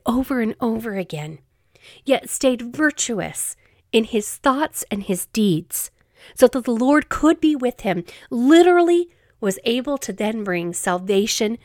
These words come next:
to his people. How? The famine came, and it was brutal. It drove his brothers in search of grain to Egypt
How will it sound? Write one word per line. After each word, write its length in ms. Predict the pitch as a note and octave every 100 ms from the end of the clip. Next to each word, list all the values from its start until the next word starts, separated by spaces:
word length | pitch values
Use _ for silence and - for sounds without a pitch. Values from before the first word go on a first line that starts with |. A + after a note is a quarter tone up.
| _ _ -
to 140 | G3+
his 220 | F3+ E3
people. 580 | - F3 D#3+ E3 D3+ E3+ _ _ _ _ _ _ _
How? 560 | - G#3+ G#3+ B3+ E4+ F#4 _ _ _ _ _ _ _ _ _
The 160 | A3
famine 580 | G#3 - B3+ C4+ C#4 C#4
came, 540 | - - G#3+ G#3 C4 E4 _ _ _ _ _ _ _
and 160 | A3 A#3
it 100 | C#4
was 160 | A#3 -
brutal. 760 | - A3+ A3 A#3+ F#3+ D#3 - _ _ _ _ _ _
It 140 | C4+ -
drove 420 | A#3+ C4 C#4+ E4
his 220 | D4+ A#3+
brothers 600 | - G#3+ A#3 G#3 D#3+ D#3+
in 200 | G#3 G3
search 340 | - B3 -
of 120 | G#3 -
grain 280 | G3 G3+ A#3
to 180 | -
Egypt 460 | G3 G3 D#3+ -